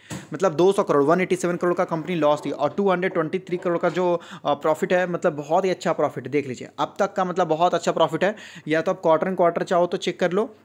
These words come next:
या फिर अगर आप चाहो तो year on year चेक कर लो, दोनों तरफ से कंपनी ने अच्छा परफॉर्म कर दिखाया है। और देखो, अ, साउथ इंडिया बैंक को जो है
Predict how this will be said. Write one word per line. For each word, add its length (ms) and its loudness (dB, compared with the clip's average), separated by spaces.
या 100 0
फिर 180 -2
अगर 160 2
आप 80 0
चाहो 200 0
तो 100 -4
year 280 2
on 100 2
year 140 -2
चेक 240 -6
कर 80 -4
लो, 100 -2
दोनों 360 2
तरफ 160 -2
से 80 -2
कंपनी 300 -4
ने 60 -4
अच्छा 200 -4
परफॉर्म 320 -4
कर 140 -2
दिखाया 380 0
है। 80 -4
और 120 0
देखो, 200 -2
अ, 400 0
साउथ 360 2
इंडिया 180 4
बैंक 240 0
को 80 2
जो 120 0
है 140 0